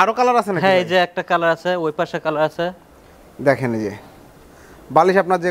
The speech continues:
Speaker 1: কোনো কালার নিতে পারবেন, সেগুন কাঠ। এই যে খুব সুন্দর চমৎকার two to one, five seat, প্রাইস হচ্ছে তেরো হাজার পাঁচশো।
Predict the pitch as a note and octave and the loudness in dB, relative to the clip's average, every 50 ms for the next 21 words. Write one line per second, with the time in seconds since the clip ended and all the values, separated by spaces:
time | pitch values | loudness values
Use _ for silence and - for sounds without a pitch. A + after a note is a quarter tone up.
0 | D#3+ F3 F3 F3 F3+ F3 E3+ E3 D#3 D#3+ D#3+ D#3 D#3+ E3+ F3+ E3 - D#3+ C#3+ D3 | -2 -2 0 0 2 2 2 0 0 2 2 2 2 0 -2 -2 -2 0 0 0
1 | D#3 D3 - D#3 D#3 F3 F3 - - - - - - - - - - - - - | -2 0 2 4 4 4 2 -2 -12 -20 -20 -20 -20 -20 -20 -20 -20 -20 -14 -10
2 | - A#2+ A#2 A#2 - - - E3+ D#3 - - E3+ E3 E3 D#3 E3 D3+ D3+ - D#3 | -6 -4 -4 -6 -6 -6 -4 -4 -4 -2 -2 -2 0 2 2 2 0 2 2 2
3 | D3 D3 C#3+ C3+ - E3 D#3+ D#3+ - - E3+ D#3+ - E3 E3+ E3+ E3+ E3 D#3+ G3 | 2 2 0 -4 -4 -4 -6 -4 -4 -4 -6 -4 -2 0 0 2 2 2 2 2
4 | D3+ C#3 C3 - - - A#3 A#3 - - - D#3 D3+ C#3+ C#3+ D#3 E3+ D#3+ - - | 0 0 0 -2 -6 -6 -6 -6 -8 -2 0 2 2 2 0 -4 -10 -4 0 0
5 | F3+ E3+ D#3+ D3+ D#3 D3 C#3+ C3 B2 B2 - - | 2 2 4 2 2 2 0 0 -2 -4 -6 -6